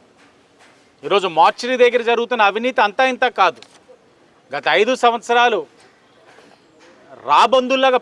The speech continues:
పీక్కుని తిన్నారు శవాల్ని. ఏ ఆ రోజు కనబడలేదా వైసీపీ వాళ్ళకి? లేదు.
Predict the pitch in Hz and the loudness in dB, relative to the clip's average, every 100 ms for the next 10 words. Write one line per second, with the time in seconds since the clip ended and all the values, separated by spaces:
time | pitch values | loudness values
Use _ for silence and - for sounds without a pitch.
0 | - 269 - 285 240 214 175 - 170 170 | -4 -6 -4 -4 -4 -2 -4 -2 0 0
1 | 139 110 _ _ _ _ _ _ _ - | -2 -14 _ _ _ _ _ _ _ -6
2 | 165 190 170 202 202 180 190 214 202 185 | 0 2 2 0 -2 -2 0 0 0 -2
3 | 180 170 170 190 208 208 208 208 262 _ | 0 -2 -4 -6 -2 0 -2 -6 -20 _
4 | _ _ _ _ _ 135 147 180 170 | _ _ _ _ _ -6 -2 -2 -4